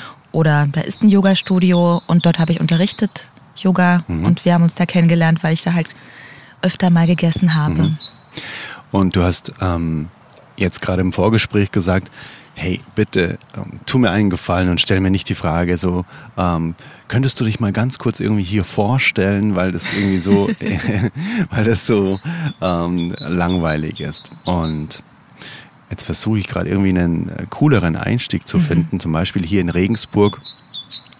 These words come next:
Speaker 2: Hm, was hast du denn hier in Regensburg gemacht und warum bist du hier aus Regensburg weggegangen? Vielleicht ist das ein coolerer Einstieg.
Speaker 1: Ja,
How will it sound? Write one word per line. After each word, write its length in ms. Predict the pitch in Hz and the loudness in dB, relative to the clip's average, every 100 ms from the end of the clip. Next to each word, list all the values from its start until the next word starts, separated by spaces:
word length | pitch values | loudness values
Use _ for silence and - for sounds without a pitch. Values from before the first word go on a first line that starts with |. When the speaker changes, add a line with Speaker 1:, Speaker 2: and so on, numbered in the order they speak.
| - - - | -18 -12 -6
Speaker 2:
Hm, 300 | 107 98 95 - - - - - | -2 0 -2 -6 -14 -18 -20 -10
was 120 | - | -2
hast 180 | 110 113 | 0 2
du 40 | 120 | 2
denn 140 | 101 | 2
hier 180 | 90 113 | 2 2
in 80 | 98 | 2
Regensburg 480 | 98 131 - 101 | 2 0 0 -2
gemacht 320 | - 98 - - | 2 0 0 0
und 60 | |
warum 180 | 101 110 | 2 2
bist 160 | 107 101 | 2 0
du 20 | |
hier 160 | 98 | 2
aus 140 | 90 - | 0 0
Regensburg 420 | 101 104 95 82 | -2 -2 -4 -2
weggegangen? 460 | 131 - 90 80 85 | -2 -2 -4 -2 -2
Vielleicht 260 | 85 82 | -4 -4
ist 120 | 92 | -2
das 140 | 139 139 | 0 0
ein 60 | |
coolerer 440 | 104 107 90 80 - | 0 2 2 2 -2
Einstieg. 360 | 160 160 - | -4 -4 -2
Speaker 1:
Ja, 220 | 180 196 | 0 2